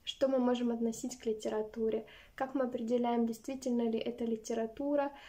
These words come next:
или это просто текст, лишенный, эм, литературных признаков, <laughs> как в детстве мне говорили. Отдых — это смена деятельности.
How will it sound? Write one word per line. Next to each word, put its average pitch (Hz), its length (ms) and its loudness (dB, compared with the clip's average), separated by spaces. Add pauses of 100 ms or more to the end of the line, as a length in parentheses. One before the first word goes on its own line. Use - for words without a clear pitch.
(360)
или 254 320 2
это 247 300 -2
просто 233 920 2
текст, - 540 -4
лишенный, 233 800 2
эм, 220 460 0 (640)
литературных 240 720 2
признаков, 220 760 2
<laughs> - 920 -16
как 247 160 -2
в 240 60 -4
детстве 262 340 0
мне 233 200 4
говорили. 233 720 2 (460)
Отдых — 269 380 4
это 247 200 -2
смена 247 380 2
деятельности. 247 1080 0